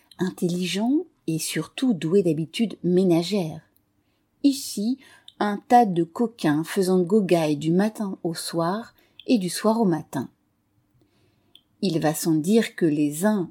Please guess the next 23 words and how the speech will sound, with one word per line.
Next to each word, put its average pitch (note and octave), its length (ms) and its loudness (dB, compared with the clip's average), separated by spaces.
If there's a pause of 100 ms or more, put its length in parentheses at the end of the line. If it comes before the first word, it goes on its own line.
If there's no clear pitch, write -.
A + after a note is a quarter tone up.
entassèrent D3+ 720 -4
trésor E3+ 580 -2
sur - 240 -12
trésor, F#3+ 640 -2 (680)
tandis A3+ 340 6
que - 140 -2
les D3+ 260 -2
autres G3 340 0
se - 160 -8
trouvèrent D#3+ 500 -8
bientôt E3+ 580 0
dénués G#3 500 0
de E3 120 -6
tout. - 280 -12 (1400)
De G3+ 180 2
là, F#3 360 6 (460)
la C4+ 160 6
pauvreté G3 600 0
de E3+ 100 -2
la D#3+ 140 -2
grande D#3 280 -2
masse D#3+ 540 0 (100)
qui, G#3 360 -6